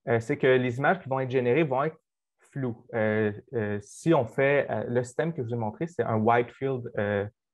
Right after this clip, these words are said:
microscope, donc à, à champ large, et, euh, notre système va être, euh, euh, affecté par, euh,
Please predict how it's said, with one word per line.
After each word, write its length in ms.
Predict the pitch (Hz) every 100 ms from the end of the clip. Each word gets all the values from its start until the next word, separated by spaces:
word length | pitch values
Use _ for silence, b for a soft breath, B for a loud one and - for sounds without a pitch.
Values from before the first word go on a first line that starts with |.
| -
microscope, 760 | 110 110 110 - 147 214 220
donc 180 | 104 110
à, 100 | 110
à 160 | 113 110
champ 300 | - 117 110
large, 460 | 110 170 175 - _ _ _ _ -
et, 280 | 131 143 -
euh, 280 | 113 107 - - -
notre 300 | 123 131 160
système 380 | - - 156 165
va 180 | 117 120
être, 180 | 131 - 117
euh, 280 | 110 107 113 _ _ _ _
euh, 240 | 107 101 101
affecté 460 | 127 123 131 - 170
par, 420 | 170 117 120 117 123
euh, 320 | 104 104